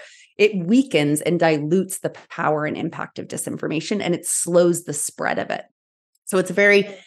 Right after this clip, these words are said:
you know, there's no turnkey solution here. There's no silver bullet, but these are the ways that we actually can make sure that disinformation doesn't have the same effect. And then, of course, there's the, the higher bar, which is also effective, which is,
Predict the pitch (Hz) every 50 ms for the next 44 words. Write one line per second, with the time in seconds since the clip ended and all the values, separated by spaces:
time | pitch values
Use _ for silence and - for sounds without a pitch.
0 | _ - 214 202 190 180 175 185 180 185 202 208 196 - - - 185 190 190 202
1 | 190 208 202 196 - - 175 170 175 180 - - - 196 190 185 170 165 165 156
2 | 156 170 170 175 175 175 170 165 165 - - - 160 165 156 156 151 151 151 151
3 | 147 - 143 151 151 151 - - - - _ - 180 180 196 220 202 226 208 190
4 | 180 170 156 165 165 165 160 151 - 165 - 160 170 - - - 165 160 - -
5 | - 175 156 160 156 151 - 165 151 151 151 147 147 147 - - - 151 151 151
6 | - - - 147 147 - 139 147 147 - 147 147 147 - 156 143 - - - -
7 | - 170 - - - 175 - - - - - - - - - - - - - 180
8 | 196 185 180 165 151 - - 156 143 143 - - 147 151 147 - 156 151 147 -
9 | - - - _ - 175 180 196 185 185 185 175 170 165 151 147 147 151 151 151
10 | 147 - 156 147 - 160 143 - 151 151 147 - 147 - - 151 147 147 156 156
11 | - 160 156 147 -